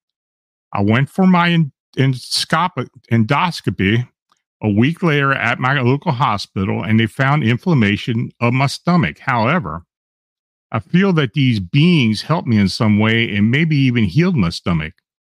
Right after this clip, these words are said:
I'm not a hundred percent sure, but that is my conclusion now. Even though this was my first conscious memory of being invited to an alien world,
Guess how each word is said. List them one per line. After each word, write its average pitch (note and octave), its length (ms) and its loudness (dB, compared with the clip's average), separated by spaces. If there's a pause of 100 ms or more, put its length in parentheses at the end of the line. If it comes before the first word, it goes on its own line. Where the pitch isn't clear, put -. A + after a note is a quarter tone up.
(560)
I'm A2 60 2
not F#3 160 2
a E3+ 40 4
hundred D#3 280 0
percent A#2 340 -2
sure, G#2+ 580 -2 (540)
but F#2+ 140 -10
that C#3 220 0
is A#2 120 -2
my A#2+ 160 0
conclusion A2 800 2
now. G#2+ 480 -2 (1040)
Even G#3 320 4
though G3 240 4
this D#3+ 320 0
was B2 160 0
my A2+ 180 0
first D3+ 400 -2
conscious F#3+ 640 -2
memory A2 480 2
of F#2+ 160 0
being A#2 280 2
invited G#2 480 0
to A#2 140 -4
an F#2+ 80 2
alien G2 480 2
world, G2 480 0